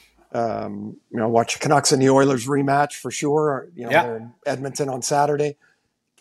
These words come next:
Speaker 1: Um, kinda catch up at home, and then back on the road, uh, Monday,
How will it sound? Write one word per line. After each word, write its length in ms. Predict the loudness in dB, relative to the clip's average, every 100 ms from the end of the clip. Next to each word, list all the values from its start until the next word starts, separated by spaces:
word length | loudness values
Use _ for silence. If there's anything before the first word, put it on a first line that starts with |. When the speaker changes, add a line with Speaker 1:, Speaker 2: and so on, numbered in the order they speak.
| -4
Speaker 1:
Um, 600 | 0 0 -2 -6 -8 -14 -18 _ _
kinda 160 | -10 -2
catch 240 | -2 2
up 140 | 2 2
at 80 | 2
home, 280 | 2 2
and 100 | -2
then 280 | -4 -6 -8 -14 _ _ _ -2
back 220 | -2 -2
on 120 | -4
the 60 | -4
road, 360 | -2 -2 -4 -6
uh, 220 | -8 -8
Monday, 460 | -8 -8 -10 -12